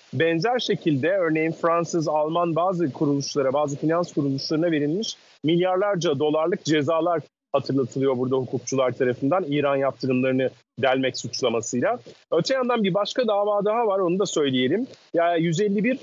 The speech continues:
Amerikalı aile kendilerinin yakınlarının, asker yakınlarının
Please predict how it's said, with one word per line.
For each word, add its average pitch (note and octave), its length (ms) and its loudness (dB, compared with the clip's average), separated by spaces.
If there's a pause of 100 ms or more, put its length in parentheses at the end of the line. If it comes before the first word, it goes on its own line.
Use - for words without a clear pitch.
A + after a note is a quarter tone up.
Amerikalı G3 560 0
aile F3+ 560 2 (360)
kendilerinin G3+ 640 2
yakınlarının, F#3 580 2
asker F#3+ 380 0
yakınlarının D#3 720 0